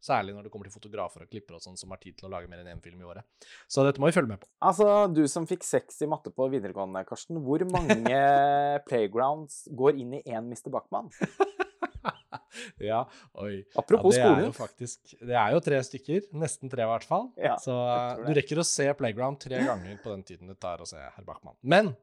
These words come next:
Speaker 1: sånn skal man jo selvfølgelig ikke tenke.
Speaker 2: De, de to
Speaker 1: Um,
Speaker 2: filmene har det til felles at de på en måte transporterer en tilbake til et sted alle har, eh, et forhold til, og de fleste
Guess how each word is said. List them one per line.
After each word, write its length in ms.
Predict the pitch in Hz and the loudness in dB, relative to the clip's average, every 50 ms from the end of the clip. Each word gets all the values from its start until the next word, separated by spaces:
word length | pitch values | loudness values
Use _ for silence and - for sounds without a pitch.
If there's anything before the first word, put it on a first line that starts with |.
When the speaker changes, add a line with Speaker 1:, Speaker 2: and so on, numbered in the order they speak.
| _ _ _ | _ _ _
Speaker 1:
sånn 220 | - - 143 147 | -4 -4 -2 -2
skal 160 | - 139 123 | -2 -2 -2
man 140 | 110 107 107 | -2 -4 -4
jo 80 | 107 101 | -8 -10
selvfølgelig 320 | - - - - 90 90 85 | -12 -12 -12 -12 -14 -14 -16
ikke 140 | - 87 - | -18 -18 -20
tenke. 240 | 80 - - - 180 170 | -20 -16 -10 -8 -8 -8
Speaker 2:
De, 240 | - - 180 180 175 180 | -8 -8 -8 -6 0 2
de 80 | 226 254 | 2 4
to 80 | - 247 | 6 6
Speaker 1:
Um, 80 | 226 - | 8 8
Speaker 2:
filmene 320 | - 233 208 196 214 202 | 8 8 8 8 8 8
har 80 | 196 170 | 8 8
det 80 | 165 220 | 6 0
til 40 | - | -4
felles 420 | - - 175 139 123 131 131 - | 2 2 4 4 4 2 0 0
at 140 | 156 143 - | -2 -4 -2
de 80 | 160 - | -4 -2
på 120 | 175 165 | -2 0
en 20 | 156 | 2
måte 380 | 156 139 - - - 127 120 120 | 2 2 2 0 -2 -2 -2 0
transporterer 840 | - 143 131 - - 160 165 - - 147 107 98 92 - - 104 113 | -2 -4 -4 -4 -4 -6 -6 -2 2 2 4 4 2 0 -2 -2 -2
en 100 | 120 120 | -2 -2
tilbake 640 | - 160 143 - 101 87 - _ _ 147 151 160 160 - _ _ _ _ _ _ _ - | -2 -2 2 2 2 0 0 _ _ 2 2 2 0 -4 _ _ _ _ _ _ _ -6
til 360 | - 139 127 127 127 127 131 127 | -2 0 0 0 0 -2 -6 -8
et 160 | - 156 - - | -10 -10 -12 -8
sted 320 | - - 123 135 139 - | -2 0 2 2 2 0
alle 340 | - 170 147 110 110 120 120 | 0 0 0 2 0 0 0
har, 360 | 123 107 104 104 101 98 - _ _ _ _ _ - | 0 2 2 2 0 -2 -6 _ _ _ _ _ -18
eh, 140 | - 127 - - | -16 -16 -14 -12
et 120 | 139 - - | -14 -2 2
forhold 260 | 160 139 110 101 - | 2 4 4 2 0
til, 140 | - 170 175 - | -2 -4 -4 -4
og 100 | - 165 | -4 -4
de 80 | 190 247 | -2 -4
fleste 560 | - - 285 233 156 - - - - 196 220 | -2 2 4 4 4 2 -2 -2 0 2 2